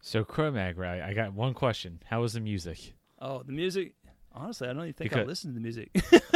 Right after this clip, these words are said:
Speaker 1: No.
Speaker 2: <laughs>
Speaker 1: 'Cause
Speaker 2: I
Speaker 1: I
Speaker 2: think I
Speaker 1: mean,
Speaker 2: had it
Speaker 1: that's
Speaker 2: on
Speaker 1: 'cause
Speaker 2: mute
Speaker 1: the
Speaker 2: the whole
Speaker 1: Cro-Mags
Speaker 2: time.
Speaker 1: is a, is a hardcore band, so every time you say Cro-Mags, I got their C Ds playing in my head. <laughs>
Speaker 2: Oh, w-, well, now that you mentioned, I think they were playing in the background. I mean, I'm not sure, but I'm sure they were.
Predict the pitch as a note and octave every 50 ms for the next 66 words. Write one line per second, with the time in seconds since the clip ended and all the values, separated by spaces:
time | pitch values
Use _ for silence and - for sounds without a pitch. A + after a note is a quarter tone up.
0 | A#4 - - D3+ - A#3 G#3 F#3+ - A#3 A#3+ G3+ - - D#4 C#4 - - - -
1 | - - - - - - - - D#3+ C#3 - - - - - G3 F#3 F#3 F#3+ F3+
2 | E3 E3+ D#3+ F#3 G#3 - D#3+ D3+ D3 C#3+ C#3+ D3 C#3 C#3+ D3 C#3 C3+ A2+ A#2+ A#2+
3 | A#2 C#3 C3 A#2 A2 A#2 G#2+ G#2 - - C3+ C3 B2 - - A#2+ A2+ G#2 F#2+ G#2
4 | G#2 A2 A#2 B2 A#2 - A#2+ G#2+ A2 - C#3 D#3+ D#3+ D3 - D3+ D3 C#3 B2+ -
5 | - - C#3+ A#2+ - - C#3+ C3 B2 A#2 A2+ A#2+ A#2 A2+ A#2 B2+ A#2+ A#2 A#2 A#2+
6 | - G#2+ A2 - - C#3 A#2+ A#2 A#2+ A#2+ A#2+ - B2 A2+ A2+ A2+ A2+ A2 A2+ A2
7 | A#2 B2 A#2 A2+ G#2+ G#2+ - - - - F#3+ - - C#4+ A#3 D3+ D#3 - A#3 -
8 | - - E3+ D#3+ - - - - F3+ D#3+ F3 F3+ F3 F#3+ G3+ G3+ G3 - - D3+
9 | D3 D#3 E3+ E3+ D3+ - F3 E3+ E3 D#3 - - F#3+ G3 G3 - - F3+ E3 D3+
10 | C3+ - - E3 D#3 D3+ D3+ D3 C#3+ C3+ C3 B2+ B2+ C#3 C3 C3 C3 C#3 C3 C3+
11 | C3+ C3 B2+ B2+ B2+ B2+ B2 B2 A#2+ A#2+ A#2+ B2 A#2+ A#2+ A#2+ A#2 A#2 A#2 A#2 A2+
12 | - - B2+ A#2 G#2 - - - - - - D#3 D#3 D3 C3 B2+ - - - D3+
13 | C#3 C3+ C3+ D#3+ D#3 D3+ D3+ - - - F#3 D#3+ B2 G#2+ G#2+ G2 F2 F#2+ F#2+ F2+
14 | A#2+